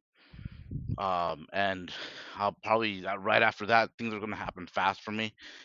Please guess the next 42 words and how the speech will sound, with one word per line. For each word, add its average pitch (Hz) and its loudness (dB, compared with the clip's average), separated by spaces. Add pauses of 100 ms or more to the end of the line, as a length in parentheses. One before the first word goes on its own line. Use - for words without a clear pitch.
(360)
Uh, 95 6 (220)
oh, 147 10
and 117 4
I'll, 123 8
I'm 113 2
also 117 0 (360)
looking 110 -6
to 104 -6
start 104 -2
school. 113 -2 (400)
Let's 151 0
just - -6
do 139 0
the 113 0
mid-year 101 0
now. 95 0
<laughs> - -6
So, - 8 (180)
it 160 6 (460)
lo-, 143 8
sounds 147 10
like 120 4
I'm 117 2
already 113 4
starting. 107 4 (320)
So, 135 8 (260)
those 151 6
are 180 4
my 156 8
plans. 110 6
I 113 2
know 139 2
I 110 6 (100)
talked 117 -4
about 104 4
this 104 -6
in, 92 -6
like, 95 -4
a 87 -10
few 120 2
episodes 101 -2
ago, 92 -2